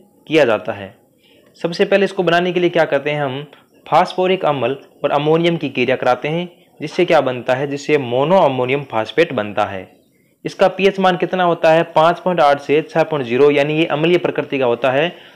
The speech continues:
तो उस दौरान इसमें अमोनीकरण की क्रिया करवाई जाती है। अमोनीकरण की क्रिया करवाने के बाद अगला जो उत्पाद बनता है वो बनता है डीएपी या डाई अमोनियम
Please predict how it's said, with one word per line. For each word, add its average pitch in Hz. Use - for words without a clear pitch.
तो -
उस 196
दौरान 170
इसमें 151
अमोनीकरण 196
की 185
क्रिया 139
करवाई 117
जाती 117
है। 165
अमोनीकरण 196
की 180
क्रिया 156
करवाने 135
के 135
बाद 127
अगला 165
जो 170
उत्पाद 143
बनता 123
है 135
वो 135
बनता 117
है 131
डीएपी 127
या 127
डाई 135
अमोनियम 123